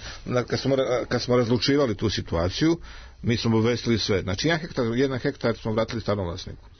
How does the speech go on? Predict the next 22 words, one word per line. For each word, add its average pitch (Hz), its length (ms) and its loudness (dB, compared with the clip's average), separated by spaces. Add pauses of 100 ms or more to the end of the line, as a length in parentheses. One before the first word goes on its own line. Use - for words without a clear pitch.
(500)
Ali 104 200 0
smo, 101 180 -2 (300)
kad - 140 -4
smo 101 120 -4
pogledali 139 460 2
šta 131 140 -2
se 117 100 -2
dešava 107 420 0
na 95 120 -2
terenu, 113 440 0 (400)
utvrdili 135 400 0
da 123 100 2
ima 139 240 2 (260)
preko 135 200 0
petsto 139 320 0
hektara 120 400 0
gra-, 113 220 2 (400)
e, 117 40 -2
zemljišta 123 420 0
državnog. 101 580 -4 (920)
I, 104 240 0 (360)
a, 101 120 -4